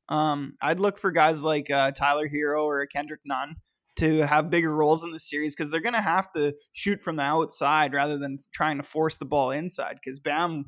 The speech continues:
is gonna have a lot to deal with down low. The other thing with the Pacers is that T J Warren has been phenomenal in the bubble, like, on a whole nother level. And maybe that can replace the points that they're missing out of Oladipo.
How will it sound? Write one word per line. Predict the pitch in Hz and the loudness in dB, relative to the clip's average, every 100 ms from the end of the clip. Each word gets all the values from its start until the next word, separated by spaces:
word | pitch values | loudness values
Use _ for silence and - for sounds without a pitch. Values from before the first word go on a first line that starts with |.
| - | -6
is | 151 | -4
gonna | 147 151 | -2 0
have | 143 143 | 0 -2
a | 135 135 | -2 -4
lot | 143 147 151 151 131 - _ _ | -4 0 4 4 4 -2 _ _
to | 165 | -8
deal | 147 156 | -4 -2
with | 151 147 | -2 -4
down | 139 139 | -6 -4
low. | 139 143 143 _ _ _ _ _ - _ _ | -4 -6 -6 _ _ _ _ _ -20 _ _
The | 160 175 | -2 2
other | 220 180 | 2 2
thing | - 180 170 | 0 -4 -4
with | 160 | -6
the | 123 | -4
Pacers | 143 165 185 156 156 | -2 0 -2 -4 -6
is | 151 143 | -6 -2
that | 139 135 | 0 0
T | - 208 | -4 -2
J | 202 160 | 0 0
Warren | 143 151 180 190 | 0 -2 -2 -2
has | 147 139 | -4 -4
been | 151 143 - _ - | -4 -6 -10 _ 0
phenomenal | 196 165 147 143 165 196 170 147 143 | 0 0 -4 0 6 6 6 0 -4
in | 135 | -8
the | 135 | -12
bubble, | - 120 - - - - | -10 -8 -8 -14 -10 -4
like, | 156 147 | -2 0
on | 156 | -2
a | 120 | -2
whole | 180 214 | 0 2
nother | 202 190 170 | 2 2 2
level. | 151 151 143 | 2 2 -2
And | 147 160 | -4 -4
maybe | 202 240 | -2 0
that | 233 208 202 | 4 4 4
can | 214 | 0
replace | 202 - 180 233 - | 0 2 4 2 0
the | - 151 | -6 -4
points | 160 156 | -4 -2
that | 156 143 | -4 -4
they're | 147 | -2
missing | 151 - 190 | -2 -4 -2
out | 160 143 | 0 0
of | |
Oladipo. | 135 139 139 139 143 123 120 | -2 -4 -4 -4 -4 -4 -10